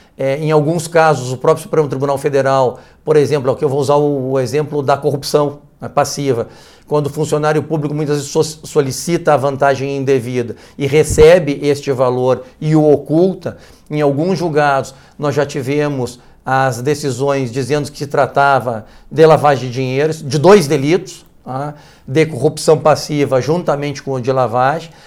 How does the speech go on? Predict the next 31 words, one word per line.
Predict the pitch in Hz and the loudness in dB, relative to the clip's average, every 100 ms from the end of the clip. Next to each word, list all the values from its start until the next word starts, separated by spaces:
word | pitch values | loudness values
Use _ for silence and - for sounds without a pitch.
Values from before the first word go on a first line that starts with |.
| - | -12
mas | - 151 | -2 -2
no | 127 | 0
nosso | 160 156 175 190 190 | 0 4 4 4 -2
ponto | 139 156 160 147 | -2 -2 -2 -4
de | 131 | -6
vista, | 120 139 165 160 180 180 - - _ | -4 -4 -4 -4 -8 -8 -14 -20 _
a | 147 | -4
mera | 147 147 170 | 0 2 4
ocultação | 190 190 185 156 165 165 160 147 | 4 2 -2 2 0 0 -2 -2
aqui, | 127 - 143 147 - - - | -4 -6 -10 -10 -14 -20 -6
o | 139 | -2
recebimento, | 151 156 143 131 131 151 180 - 120 - - _ _ | -2 -2 -4 -2 -2 -2 -2 -6 -12 -14 -20 _ _
ele | 160 165 160 | -6 -2 0
é | 175 | 0
íncito | 180 214 208 - | 2 2 0 2
ao | 214 | 2
tipo | 190 185 190 | 2 -2 -2
penal | 190 185 165 165 175 | -2 -2 0 0 -2
de | 165 | -4
corrupção, | 160 170 160 - 165 | -4 -4 -4 -4 -4
porque | 135 208 | -2 0
evidentemente | 190 202 196 185 175 151 - - - - | 0 -2 -4 -4 -4 -6 -10 -20 -20 -6
aquele | 160 156 196 208 | -4 0 2 0
que | - - 190 160 | -2 -4 -4 -2
solicita | 190 175 156 - 220 202 | -2 -2 -4 -2 -2 -2
uma | 180 | -2
vantagem | 143 143 139 135 131 | -2 -2 -2 -2 -4
indevida | 135 131 113 165 190 127 - - - | -6 -6 -2 0 0 -2 -12 -20 -6
e | 160 | 2
a | 165 | 2
recebe, | 139 147 156 156 190 170 127 | 2 0 2 2 2 -2 -8